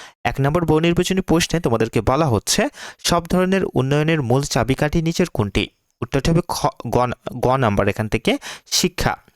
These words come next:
এরপর দেখো দুই নম্বরে বলা হচ্ছে, "শান্তিরক্ষা বাহিনীতে বাংলাদেশিদের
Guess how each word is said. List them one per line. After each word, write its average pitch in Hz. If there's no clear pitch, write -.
এরপর 180
দেখো 180
দুই 135
নম্বরে 170
বলা 131
হচ্ছে, 117
"শান্তিরক্ষা 196
বাহিনীতে 147
বাংলাদেশিদের 135